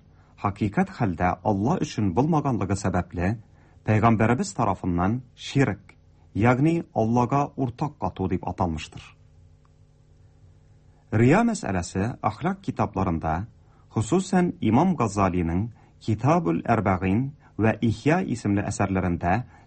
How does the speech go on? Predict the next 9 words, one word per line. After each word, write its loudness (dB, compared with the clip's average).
тәфсил 0
белән 2
сөйләнәдер. 0
Рияның 6
иң 4
кирешсезе -2
вә 0
зарарлы 2
булганы -2